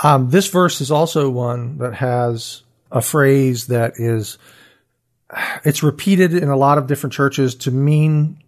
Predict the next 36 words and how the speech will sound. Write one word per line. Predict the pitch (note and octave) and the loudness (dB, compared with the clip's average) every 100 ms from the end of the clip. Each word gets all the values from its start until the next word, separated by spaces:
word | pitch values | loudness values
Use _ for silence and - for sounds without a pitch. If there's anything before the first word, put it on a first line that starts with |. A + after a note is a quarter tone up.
| _ _ | _ _
perhaps | - B2+ C3+ B2 | -6 0 0 0
different | B2+ B2+ D#3 D3 | -2 -2 -4 -4
things. | B2 A#2+ A#2+ - _ - - _ - | -4 -2 -4 -8 _ -20 -20 _ -2
This, | C3+ - - | -2 -2 -8
the | G3 B2+ | -4 -2
last | A#2+ C3+ D#3+ - | 4 4 4 2
phrase | D#3+ C3+ | 0 0
of | B2+ | -2
verse | C3+ - | -4 -2
five | C3+ A#2+ A#2 | -2 -2 -2
where | |
it | A#2 | -6
says, | - A2+ | -6 -6
"And | - A#2+ A2 | -6 -6 -2
by | A#2+ B2 | 0 0
his | A2+ A#2+ | -2 -4
stripes | - - G3 D#3+ G#2+ - - _ _ _ _ | -6 -8 -4 -2 -4 -10 -18 _ _ _ _
we | - B2 | -4 -2
are | A2+ | 0
healed." | G#2+ F3+ C3+ - - _ _ _ _ - | 0 0 0 -4 -12 _ _ _ _ -6
Um, | B2 A#2+ A2+ A2 C3 _ _ _ _ _ _ - | 0 2 2 -2 -10 _ _ _ _ _ _ -4
I | B2+ | 2
know | C#3 C#3+ | 4 4
that | C3 A#2+ - | 2 0 -6
your | - B2+ D3+ D3+ D3 C3+ - _ _ _ | -6 0 4 4 2 0 -6 _ _ _
background | A2 C3+ C#3 D3 C3+ B2+ | 2 2 4 2 2 2
when | B2 | 0
you | B2 C#3 | 0 0
first | C3+ - C#3+ - | -2 0 0 0
came | - C#3 C3 | -4 -2 0
to | B2 A#2 | -2 -6
faith, | - F3 B2+ A#2 | 0 2 2 0
coming | C3 B2+ | -2 0
out | B2+ C3 | 2 0
of | A#2 | -2
Catholicism, | B2+ - D3 C#3+ B2+ A#2+ G#2+ A2 | -6 0 2 0 -2 -4 -4 -8